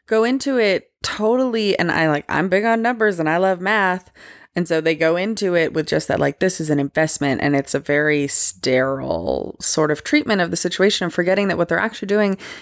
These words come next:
is running a business, even if it's primarily passive, depending on how you set it up. But it, you are a,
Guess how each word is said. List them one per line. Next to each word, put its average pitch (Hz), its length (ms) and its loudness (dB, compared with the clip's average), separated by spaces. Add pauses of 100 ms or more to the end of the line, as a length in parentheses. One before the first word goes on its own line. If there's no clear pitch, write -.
(120)
is 170 360 0
running 190 420 0
a 277 60 2
business, 170 540 -2
even 175 220 2
if 226 140 -2
it's 196 180 -2
primarily 165 600 0
passive, 160 500 -2
depending 165 320 0
on 160 80 0
how 160 100 2
you 156 120 0
set 156 200 0
it 180 100 -2
up. 220 180 2 (340)
But 180 240 0
it, 180 200 2
you 180 240 -4
are 233 220 2
a, 160 400 2